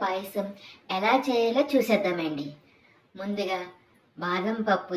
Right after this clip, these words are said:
తీసుకోండి, జీడిపప్పు తీసుకోండి, పిస్తా పప్పు తీసుకోండి, కిస్మిస్ తీసుకోండి,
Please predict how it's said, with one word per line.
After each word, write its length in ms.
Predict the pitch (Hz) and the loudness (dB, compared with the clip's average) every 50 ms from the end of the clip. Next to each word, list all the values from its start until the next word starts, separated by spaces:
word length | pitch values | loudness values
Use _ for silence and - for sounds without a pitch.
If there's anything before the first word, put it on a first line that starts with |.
| 175 | -2
తీసుకోండి, 640 | 180 180 180 175 - - 202 185 180 175 170 175 180 180 175 - - - - _ _ _ - 175 147 | -2 -4 -4 -6 -8 -6 -4 -2 -2 -2 -2 -4 -4 -4 -4 -8 -14 -20 -20 _ _ _ -18 -12 -6
జీడిపప్పు 580 | 180 190 190 202 202 233 - 214 202 202 208 202 - | -2 0 2 2 2 2 2 0 0 0 -2 -4 -4
తీసుకోండి, 640 | 185 185 180 - - - 190 180 180 170 165 175 170 170 170 - _ _ _ _ _ _ - | -4 -4 -4 -6 -6 -4 -2 -2 -2 -2 -4 -8 -10 -10 -12 -16 _ _ _ _ _ _ -8
పిస్తా 320 | 202 196 - - 226 226 226 226 | -8 -8 -6 -4 -2 -2 -2 0
పప్పు 220 | 214 202 208 196 - 180 | -2 -2 -2 -4 -6 -8
తీసుకోండి, 560 | 190 185 - - - 190 185 170 170 175 165 165 160 - - _ _ _ _ - | -8 -8 -10 -10 -6 -4 -4 -4 -4 -6 -8 -10 -12 -14 -16 _ _ _ _ -4
కిస్మిస్ 480 | 208 202 - - - 233 247 240 233 - - | -4 -4 -4 -2 -2 -2 -2 -2 -2 -6 -6
తీసుకోండి, 600 | 202 190 180 - - - 180 180 175 165 175 170 | -6 -6 -8 -8 -8 -6 -4 -4 -4 -4 -6 -10